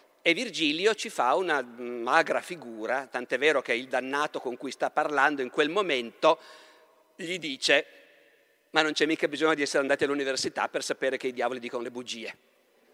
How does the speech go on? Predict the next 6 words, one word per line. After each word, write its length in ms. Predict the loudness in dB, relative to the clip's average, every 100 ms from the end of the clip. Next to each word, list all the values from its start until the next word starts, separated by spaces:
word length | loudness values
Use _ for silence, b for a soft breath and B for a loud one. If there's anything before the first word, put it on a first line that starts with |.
| _ -10
Ecco, 400 | -8 -8 -12 -20 _ _ _ _ _ -4
qui 120 | -2
ho 40 |
un 60 | 0
po' 140 | 2
parafrasato, 800 | 2 2 0 0 4 4 4 0